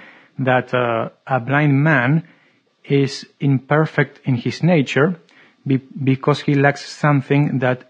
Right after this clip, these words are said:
uh, is due to his nature, whereas a man that, that lacks wings is obviously not imperfect because that doesn't belong to its, uh, nature or what is due to his nature. And, uh, Father, that is pretty,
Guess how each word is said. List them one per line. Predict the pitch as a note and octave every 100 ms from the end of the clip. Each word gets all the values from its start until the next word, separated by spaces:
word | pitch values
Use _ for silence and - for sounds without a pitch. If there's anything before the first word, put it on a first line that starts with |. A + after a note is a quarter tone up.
| C3
uh, | A#2
is | B2+ -
due | F3+
to | F3
his | A#2 -
nature, | A#2 A2 - A2 G#2 _ _ - - -
whereas | B2+ B2+ B2+ C3+ - -
a | C3
man | C3 C#3 C#3+ C#3
that, | C3 B2+ A#2+
that | C3+ - -
lacks | B2+ C#3 C#3 - - -
wings | C3+ D#3+ C3+ D3 E3+ - _ - _ _
is | C#3+ -
obviously | C#3 C3 B2+ B2+ A2
not | B2 E3 E3+ -
imperfect | C3 A2 D#3 C3+ - C3 C#3+ - _ - -
because | B2+ A#2+ C#3 -
that | C3+ C3+
doesn't | B2+ C3 - B2+
belong | B2 B2+ C3 B2+ -
to | C3 C3 - _
its, | - B2+ -
uh, | C#3+ A2+
nature | A2+ C#3 C#3 D3 B2+
or |
what | A#2 A#2
is | A2+ -
due | A#2+ B2+ D#3 F3 G3+ -
to | B2+ B2 - -
his | B2+ -
nature. | C3+ A2+ - - - _ - - - - - - -
And, | D3 B2+ B2+
uh, | C3 C3 - _ _ _
Father, | - D#3 C#3+ C#3
that | C#3
is | C3 -
pretty, | - C3+ C3 B2+ A#2+ A#2+